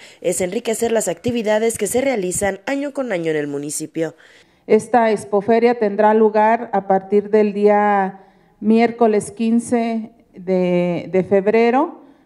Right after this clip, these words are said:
Speaker 2: Será por tres días, sería el quince, que es la inauguración, dieciséis, y el viernes diecisiete, eh, estaremos, estaremos concluyéndola por la tarde.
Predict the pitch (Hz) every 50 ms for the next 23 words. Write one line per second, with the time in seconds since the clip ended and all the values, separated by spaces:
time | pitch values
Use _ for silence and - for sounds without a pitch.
0 | _ - - 220 202 202 202 208 202 208 214 202 - 226 220 214 208 196 226 226
1 | 226 240 247 269 269 - 233 202 190 202 208 208 208 208 208 202 185 - 202 202
2 | 202 196 - - 226 226 233 233 - - 233 226 220 226 - 202 202 202 208 208
3 | 208 - 220 214 208 202 202 196 190 196 190 196 202 196 - 240 240 240 247 254
4 | 240 226 185 185 - 196 190 - - 220 226 247 262 233 - - - _ _ _
5 | _ _ _ _ - 214 208 214 214 208 214 220 220 220 214 214 226 233 226 214
6 | 208 214 202 196 190 196 196 190 190 - 233 233 233 226 233 - 240 247 330 320
7 | - - - - _ - _ _ _ _ _ _ _ _ _ _ _ _ - -
8 | 185 185 185 185 180 175 175 175 170 170 170 165 160 160 160 180 - - _ _
9 | _ _ _ _ - - 190 - - 202 196 202 202 208 214 220 208 - - 208
10 | - - 202 196 202 208 214 208 - - 208 190 196 - 202 190 190 208 202 202
11 | 220 208 202 196 190 196 - 175 165 170 165 151 - - 151 127 117 113 - -